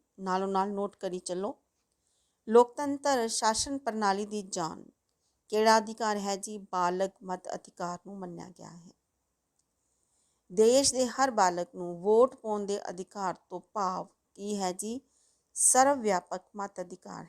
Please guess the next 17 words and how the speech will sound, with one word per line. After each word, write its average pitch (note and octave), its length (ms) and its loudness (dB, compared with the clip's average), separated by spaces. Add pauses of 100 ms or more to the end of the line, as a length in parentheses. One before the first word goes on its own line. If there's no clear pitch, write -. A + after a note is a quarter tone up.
ਹੈ, F3 140 -16 (540)
ਭਾਵ G3 160 -2
ਜੋ G3 200 -4
ਨਾਗਰਿਕ G3 580 -4
ਅਠਾਰਾਂ F3+ 400 -2
ਸਾਲ F#3 340 -2
ਦਾ F#3+ 180 -4
ਹੈ G3+ 340 -6 (300)
ਉਸ A3 300 -4
ਨੂੰ F#3 160 -4
ਵੋਟ F#3+ 260 -2
ਪਾਉਣ D#3+ 280 -8
ਦਾ E3+ 120 -2
ਅਧਿਕਾਰ E3 340 -8
ਦਿੱਤਾ - 360 -16
ਗਿਆ - 200 -16
ਹੈ। F3+ 220 -14